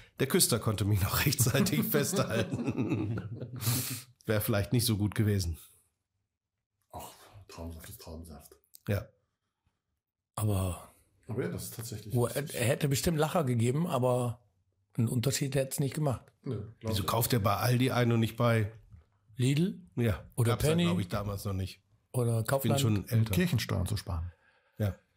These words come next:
Speaker 1: Und warum kommt's nicht vom Eine Weltladen?
Speaker 3: Weil die keinen Traubensaft haben?
Speaker 1: Gab's früher auch, glaub ich, in dem Sinne. Nein.
Speaker 2: Ja, kann sein.
Speaker 1: Ja.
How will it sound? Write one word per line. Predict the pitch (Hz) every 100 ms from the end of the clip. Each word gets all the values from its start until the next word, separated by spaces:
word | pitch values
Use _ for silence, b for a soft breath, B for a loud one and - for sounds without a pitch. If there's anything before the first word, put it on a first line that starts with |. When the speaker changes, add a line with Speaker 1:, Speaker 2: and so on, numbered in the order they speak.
| _ _ _
Speaker 1:
Und | 127 104
warum | 107
kommt's | 104 110
nicht | 113
vom | 104 104
Eine | 104 110
Weltladen? | 117 120 104 98 95 - _ _ _ _ _ _ _ _ _ _ - -
Speaker 3:
Weil | - 107
die | 101
keinen | 107 101
Traubensaft | 110 113 131 -
haben? | 147 156 -
Speaker 1:
Gab's | 101 95
früher | - 104
auch, | 104 101
glaub | 92 95
ich, | 90 - - - 107
in | -
dem | 98 107
Sinne. | 107 107 104 87 _
Nein. | 104 92 87 - _ _ _ _ _ _ _ _ _ _ _ _ _ _
Speaker 2:
Ja, | 95 110
kann | 110 107
sein. | 131
Speaker 1:
Ja. | 104